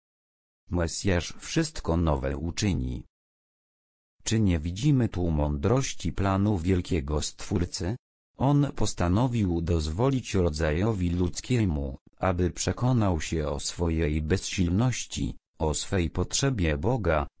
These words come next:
o fakcie, że Bóg istnieje i o tym, że Jego chwalebne zamiary względem ludzkości są objawione w Jego Słowie. O, nic więc dziwnego,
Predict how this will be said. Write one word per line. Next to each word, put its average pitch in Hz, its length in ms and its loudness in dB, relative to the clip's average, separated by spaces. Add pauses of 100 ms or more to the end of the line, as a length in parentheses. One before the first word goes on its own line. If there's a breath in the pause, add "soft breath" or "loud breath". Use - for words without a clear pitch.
o 135 120 4
fakcie, - 560 -2 (260)
że 85 260 0
Bóg 139 380 0
istnieje 90 680 2
i 98 280 -2
o 104 140 0
tym, 69 400 -4 (280)
że 85 320 2
Jego 82 380 0
chwalebne 117 640 0
zamiary 92 640 2
względem 110 800 2
ludzkości 95 800 -2
są 82 300 2
objawione 85 800 2
w 76 80 -6
Jego 82 340 0
Słowie. - 640 2 (400)
O, 98 400 2 (300)
nic 90 260 4
więc 82 360 2
dziwnego, 69 920 -4